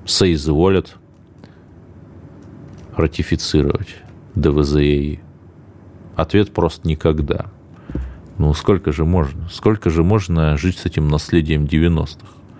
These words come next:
Э, поэтому Дума проголосовала единогласно. Кстати, там, по-моему, четыреста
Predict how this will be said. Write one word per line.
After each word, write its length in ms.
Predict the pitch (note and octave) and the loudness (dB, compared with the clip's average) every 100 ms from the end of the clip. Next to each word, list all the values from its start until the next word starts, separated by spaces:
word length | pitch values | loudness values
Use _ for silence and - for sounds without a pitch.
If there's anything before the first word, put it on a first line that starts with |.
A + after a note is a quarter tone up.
| - - - - - - - - - | -20 -20 -20 -20 -18 -18 -18 -10 -2
Э, 160 | - - | -2 0
поэтому 720 | D2 G2+ C#3+ C#3+ C3 B2 G2+ | 2 2 2 4 6 4 2
Дума 320 | E2+ A2 B2 | 4 4 4
проголосовала 800 | - F2+ E2+ E2+ - D2+ D2+ G2+ | 2 0 2 2 2 2 4 2
единогласно. 840 | A2+ F2 D#2 D2+ C#2+ D#2 G2 - E2 E2 E2+ - - - - - - - - - | 2 0 0 0 2 0 0 -4 -8 -8 -14 -20 -20 -20 -20 -20 -20 -20 -18 -8
Кстати, 640 | - F#2+ - E2 D2+ D#2 - - - - - - | -2 0 2 2 2 -2 -18 -20 -20 -20 -20 -2
там, 180 | D#2+ D#2 | 0 0
по-моему, 520 | E2 D#2+ G2 F#2+ F2+ | 0 2 2 2 2
четыреста 1300 | - G2+ - A2 G2+ - - F#2 F2 E2+ E2+ E2 D#2+ | 0 -2 2 4 4 0 2 4 6 4 4 4 2